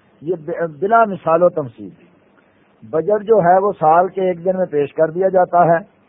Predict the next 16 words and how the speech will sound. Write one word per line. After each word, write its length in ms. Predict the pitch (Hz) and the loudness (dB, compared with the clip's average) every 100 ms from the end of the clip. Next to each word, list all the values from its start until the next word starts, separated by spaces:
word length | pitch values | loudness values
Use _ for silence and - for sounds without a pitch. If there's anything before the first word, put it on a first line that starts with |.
| _ _ _ _ _ - | _ _ _ _ _ -2
اب 140 | 180 | -2
مہینوں 320 | 185 160 202 | 0 -4 -4
کی 160 | 208 220 | -6 -8
تقسیم 260 | 190 190 196 | -8 -8 -4
جو 140 | 190 | 0
ہے 180 | 156 175 | 2 2
وہ 140 | 185 | 0
اس 100 | 175 | -4
کے 120 | - | -6
بعد 220 | 147 147 143 147 _ _ _ _ _ _ - | -2 0 -2 -6 _ _ _ _ _ _ -10
مہینہ 300 | 151 170 180 190 | -6 -4 0 2
وائز 220 | 175 175 170 | 4 2 0
تقسیم 400 | 160 - 151 143 | -6 -4 -10 -8
کی 160 | 143 | -10
جاتی 320 | 123 104 - | -8 -10 -12
ہے۔ 160 | 92 _ | -20 _